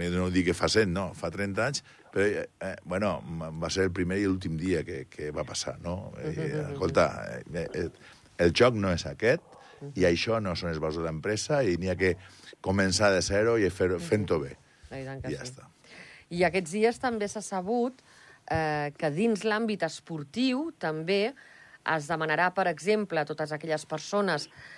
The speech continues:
Speaker 2: que hagin de ser, doncs, eh, monitors esportius, bueno, tenir contacte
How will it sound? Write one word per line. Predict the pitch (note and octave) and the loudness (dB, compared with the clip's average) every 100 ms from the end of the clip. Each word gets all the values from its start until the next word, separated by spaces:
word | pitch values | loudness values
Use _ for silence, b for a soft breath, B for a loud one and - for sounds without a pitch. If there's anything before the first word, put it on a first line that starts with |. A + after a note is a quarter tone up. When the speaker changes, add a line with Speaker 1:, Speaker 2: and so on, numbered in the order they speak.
| B - | B -2
Speaker 2:
que | F3 | 2
hagin | E3+ E3 F3 E3+ | 2 0 -2 0
de | D#3+ | 0
ser, | D3+ E3 E3+ F3 E3 | 0 0 0 2 2
doncs, | D#3+ D#3 | 0 0
eh, | D#3 D3+ | -2 0
monitors | D3 D3 C#3 F3 F3 D#3+ | -2 -4 -2 2 2 2
esportius, | D#3 - E3 - F#3 F#3 F#3 F3 | -2 -6 -8 -4 0 2 2 2
bueno, | E3 F3 F3+ | 0 -2 -2
tenir | D#3+ D#3+ | -4 -4
contacte | E3+ D#3+ D#3+ D#3 F3 | -2 2 2 4 0